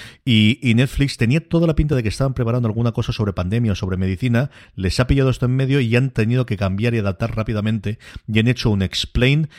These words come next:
directamente sobre el coronavirus. El primer episodio, que es el único que está disponible a día de hoy, dicen que la vuelta de verano, cuando puedan rodar, tendrán el resto, tendrán, em, un poquito de close. Yo creo que lo que quieren hacer es una especie de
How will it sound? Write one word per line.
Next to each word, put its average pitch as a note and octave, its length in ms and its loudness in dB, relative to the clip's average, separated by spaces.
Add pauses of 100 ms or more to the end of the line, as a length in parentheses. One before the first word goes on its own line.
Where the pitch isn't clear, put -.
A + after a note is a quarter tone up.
(140)
directamente B2 760 2
sobre F#2 240 -2
el E2+ 60 -4
coronavirus. E2 600 -10 (380)
El C3 360 2
primer D#3 280 2
episodio, G3 460 -2
que D#3+ 80 -2
es - 180 -8
el A#2 160 -2
único D#3 220 2
que D3 60 6
está C#3+ 140 2
disponible C3 420 2
a - 20 4
día A#2+ 120 4
de A#2+ 100 4
hoy, C#3+ 160 4
dicen A#2+ 280 -2
que A2 80 0
la G2+ 60 4
vuelta A2+ 280 2
de A2 60 4
verano, A2 320 0
cuando D#2+ 280 -6
puedan G2 220 -2
rodar, F#2+ 260 -2
tendrán G2 400 0
el F#2 100 0
resto, G2+ 360 -4
tendrán, F#2 380 -4
em, F#2+ 240 -2
un G#2 100 -10
poquito F#2+ 260 -2
de F#2+ 60 0
close. G#2+ 340 -2
Yo F2 100 -8
creo F2 140 -4
que F2+ 80 -2
lo F2 100 -4
que E2+ 80 -8
quieren F#2 160 -4
hacer F#2 180 -2
es F#2+ 60 -2
una F#2 100 -2
especie F#2+ 260 -4
de F#2+ 180 -2